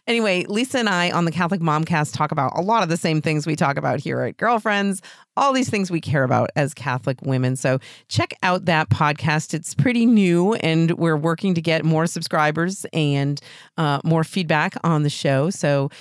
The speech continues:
um, go ahead and check that out. I'm gonna put the link in the show notes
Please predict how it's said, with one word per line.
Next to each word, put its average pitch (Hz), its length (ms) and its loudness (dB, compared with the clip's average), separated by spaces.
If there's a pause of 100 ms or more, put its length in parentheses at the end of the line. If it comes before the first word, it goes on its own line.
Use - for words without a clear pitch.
(300)
um, 147 340 0
go 196 140 2
ahead 202 180 2
and 185 100 0
check - 180 -2
that 233 120 2
out. 240 120 2
I'm 208 80 0
gonna 208 140 0
put - 240 2
the 196 160 0
link 196 380 -2
in 220 240 0
the 208 80 2
show 185 260 -2
notes 170 400 -2